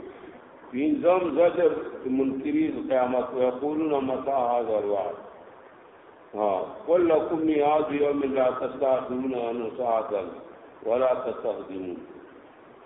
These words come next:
شپږم زجر بإعراض القرآن، قیامت ذکر نہ منی، شرک ذکر کی کہ قرآن نہ منی۔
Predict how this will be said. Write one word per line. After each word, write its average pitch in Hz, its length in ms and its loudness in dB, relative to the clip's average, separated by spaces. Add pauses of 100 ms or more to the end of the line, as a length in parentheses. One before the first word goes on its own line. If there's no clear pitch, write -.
شپږم 151 600 0
زجر 175 320 4 (140)
بإعراض 147 520 2
القرآن، 110 500 0 (680)
قیامت 135 420 0 (140)
ذکر 165 320 2
نہ 160 120 0
منی، 151 520 0
شرک 143 320 0
ذکر 147 340 -2
کی 135 160 -6
کہ 131 120 -8 (100)
قرآن 117 300 0
نہ 107 160 -4
منی۔ 92 280 -8